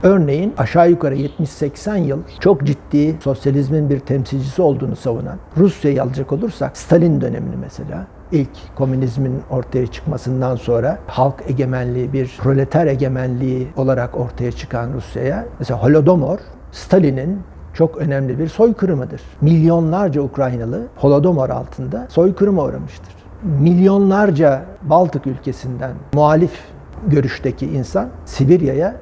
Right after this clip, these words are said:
ölüme gönderilmiştir. Örneğin Çin. Çin'in halk egemenliği dediği dönemlerde milyonlarca Çinli açlıktan ölmüştür.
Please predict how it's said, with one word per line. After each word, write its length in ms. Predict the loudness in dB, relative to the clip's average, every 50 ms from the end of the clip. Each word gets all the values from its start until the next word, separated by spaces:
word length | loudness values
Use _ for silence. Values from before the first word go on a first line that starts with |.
| -18 -20 -20 -10 -4
ölüme 340 | 0 0 2 2 2 0 0
gönderilmiştir. 800 | 0 -2 -2 -4 -6 -6 -8 -8 -10 -10 -12 -14 -16 -18 -20 -20 -20 -20 -18 -4 2
Örneğin 500 | 4 4 4 4 2 2 0 0 0 0
Çin. 340 | -2 -2 0 2 2 2 0 -4 -10 -18 -18 -16 -14 -12 -2
Çin'in 420 | 2 4 6 6 6 4 2 0
halk 460 | 0 2 2 2 2 0 -6 -12 -8 -4 -2
egemenliği 720 | 0 2 2 2 2 2 0 0 0 0 0 0 0 0
dediği 340 | -2 -2 -2 -2 -4 -2 -2
dönemlerde 760 | 0 0 0 0 -2 -2 -4 -6 -6 -8 -6 -4 -4 -6 -6 -6 -4 0
milyonlarca 800 | 4 4 4 6 4 4 4 2 2 2 2 2 2 0 0 -2
Çinli 360 | -4 -6 -6 -6 -6 -6 -4
açlıktan 480 | -4 -6 -6 -8 -10 -8 -4 -4 -2 -2
ölmüştür. 460 | -4 -6 -8 -10 -12 -16 -18 -18 -18